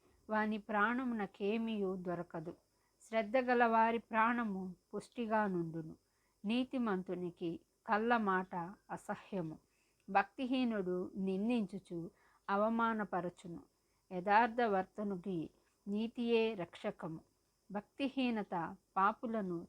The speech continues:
చెరిపివేయును. ధనవంతులమని చెప్పుకొనుచు లేమిడికి గలవారు కలరు. దరిద్రులమని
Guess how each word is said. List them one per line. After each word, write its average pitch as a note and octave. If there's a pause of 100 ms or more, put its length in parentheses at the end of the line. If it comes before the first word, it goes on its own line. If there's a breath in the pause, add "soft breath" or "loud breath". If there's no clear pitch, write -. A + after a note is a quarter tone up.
(160)
చెరిపివేయును. F3+ (580)
ధనవంతులమని A#3+ (140)
చెప్పుకొనుచు G3 (380 soft breath)
లేమిడికి A3+
గలవారు F#3
కలరు. E3 (480)
దరిద్రులమని A#3